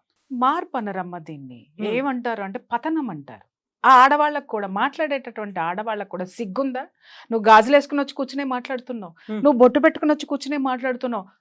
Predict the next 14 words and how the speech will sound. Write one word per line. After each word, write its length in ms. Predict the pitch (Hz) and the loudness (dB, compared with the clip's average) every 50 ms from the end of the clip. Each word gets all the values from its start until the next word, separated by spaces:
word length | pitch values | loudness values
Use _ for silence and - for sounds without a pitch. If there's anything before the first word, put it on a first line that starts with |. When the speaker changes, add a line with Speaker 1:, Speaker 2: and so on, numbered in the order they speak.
| _ 269 | _ -2
Speaker 1:
నువ్వు 180 | 294 339 339 349 | -2 -2 0 2
పూలు 260 | 320 330 381 392 370 | 4 6 6 6 6
పెట్టుకుని 380 | 359 370 359 277 320 339 320 | 6 4 4 4 2 2 2
కూర్చుని 340 | 294 262 294 269 247 294 302 | 2 0 -2 -2 -2 -2 -2
నీ 200 | 294 277 277 262 | -2 -2 -2 0
అందాన్ని 440 | 254 240 247 254 277 277 277 269 269 | 0 0 2 2 2 2 2 2 -2
నువ్వు 180 | 247 233 220 220 | -4 -4 -4 -4
రెట్టింపు 400 | 220 214 220 277 277 247 254 247 233 | -6 -6 -4 -4 -4 -4 -4 -6 -6
చేసుకుంటున్నావు, 600 | 220 208 208 - 220 202 190 202 190 196 185 170 170 _ _ _ 196 | -8 -8 -10 -12 -14 -12 -12 -10 -8 -8 -8 -10 -12 _ _ _ -12
నువ్వు 180 | 196 190 190 | -8 -8 -8
చీర 460 | 190 190 190 - - 254 247 254 254 | -8 -8 -12 -12 -8 -6 -4 -2 -4
కట్టుకుంటేనే 640 | 254 254 240 208 - - 214 208 190 202 196 196 202 | -4 -4 -6 -8 -8 -10 -14 -10 -10 -8 -8 -8 -10
నీకు 260 | 196 190 185 170 - | -12 -12 -12 -8 -6
ఆ 60 | 170 | -6